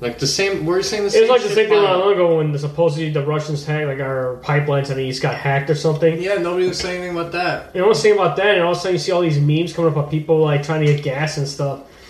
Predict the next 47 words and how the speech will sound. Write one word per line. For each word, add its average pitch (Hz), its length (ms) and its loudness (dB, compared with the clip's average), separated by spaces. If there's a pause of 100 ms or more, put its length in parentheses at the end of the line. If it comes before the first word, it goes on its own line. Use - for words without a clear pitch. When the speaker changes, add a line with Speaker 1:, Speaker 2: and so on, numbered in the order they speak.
(180)
Speaker 2:
Suppose 151 280 2
there 156 100 4
are - 20 0
people 143 80 0
Speaker 1:
Yeah, 202 120 4
Speaker 2:
who 156 40 6
are - 40 6
Speaker 1:
we're 151 40 -2
Speaker 2:
saying 165 140 0
Speaker 1:
having 156 140 2
a - 20 4
Speaker 2:
there 143 60 4
was - 80 0
Speaker 1:
gas - 80 -10
shortage, 151 340 -8
too, 196 100 -10
because 135 320 -8
of 123 140 -6
it. 127 260 -8
Speaker 2:
a 175 60 -2
gas 170 260 2
shortage. 147 380 2 (280)
Then 160 120 2
all 165 140 4
of 156 40 2
a - 20 -6
sudden, 165 300 0
it's 147 120 -2
like 147 140 2
you 143 80 0
see 160 160 -2
the 139 140 0
memes 156 280 -2
popping 139 360 -4
up 131 140 -8
of 127 100 -12
people 147 320 -4
filling 139 240 0
up 135 160 -4
<laughs> 147 80 0
gas 143 300 2
stations - 320 -8
and 143 120 -2
grocery 151 360 0
bags 139 360 -2
and 131 140 -8
stuff. 135 420 -8